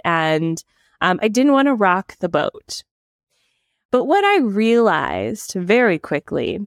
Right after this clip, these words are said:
is that because of my skin color,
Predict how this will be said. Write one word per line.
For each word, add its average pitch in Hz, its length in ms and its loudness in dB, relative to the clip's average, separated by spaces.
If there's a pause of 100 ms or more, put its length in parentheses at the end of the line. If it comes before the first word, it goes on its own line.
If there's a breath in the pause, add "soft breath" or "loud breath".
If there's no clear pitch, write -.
(300)
is 202 180 0
that 202 180 0
because 262 540 -2
of 320 140 -2
my 233 360 2
skin 175 400 -4
color, 147 680 0